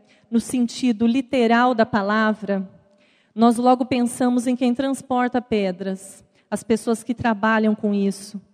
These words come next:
E talvez se eu perguntasse nessa noite para os irmãos, quem aqui gostaria de trabalhar numa pedreira,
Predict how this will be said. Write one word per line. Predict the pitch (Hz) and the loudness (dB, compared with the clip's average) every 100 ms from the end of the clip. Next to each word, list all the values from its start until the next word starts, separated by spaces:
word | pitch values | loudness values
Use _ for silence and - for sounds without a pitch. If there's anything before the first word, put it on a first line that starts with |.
| _ _ _ - | _ _ _ 0
E | |
talvez | 226 240 285 | 4 6 6
se | 277 | 4
eu | 294 | 4
perguntasse | 294 277 277 277 277 277 294 | 4 4 0 2 2 2 -2
nessa | 247 247 254 | -2 -2 -2
noite | 233 254 254 240 | 0 0 0 -4
para | 269 | -4
os | 233 | -2
irmãos, | 262 233 214 220 | 0 4 2 2
quem | - 359 | -4 -4
aqui | 381 - 262 | -4 -4 -2
gostaria | 220 220 - 214 214 | 0 -2 -2 0 0
de | 208 | -2
trabalhar | - 208 202 202 | -2 -2 0 -2
numa | 208 208 | 0 -2
pedreira, | 208 214 180 202 196 185 190 | 0 0 2 2 2 0 -6